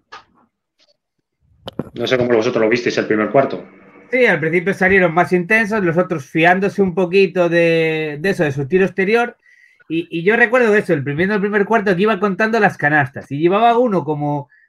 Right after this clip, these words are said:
Speaker 2: diez, doce canastas y el otro como cinco o seis, iban, pero no se, no se terminaban de escapar, porque claro, el uno sumaba de tres en tres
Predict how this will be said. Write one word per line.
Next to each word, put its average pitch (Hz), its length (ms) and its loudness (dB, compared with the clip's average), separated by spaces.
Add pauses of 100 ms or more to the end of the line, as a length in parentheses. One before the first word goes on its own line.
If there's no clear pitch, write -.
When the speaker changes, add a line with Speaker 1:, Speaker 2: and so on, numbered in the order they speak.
(120)
Speaker 2:
diez, 202 560 0
doce 233 280 0
canastas 220 540 0
y 156 40 -6
el 170 80 -2
otro 202 240 -2
como 196 240 -2
cinco 240 340 -6
o 214 60 -2
seis, 262 480 -2
iban, 240 540 -2
pero 220 180 -4
no 254 160 -2
se, 269 140 -6 (120)
no 240 180 -6
se 240 120 -4
terminaban 247 500 0
de 220 60 -2
escapar, 190 480 0
porque 143 180 -4
claro, 185 220 0
el 131 100 -4
uno 185 160 -4
sumaba 196 380 0
de 151 100 0
tres 180 220 -4
en 196 140 0
tres 214 260 0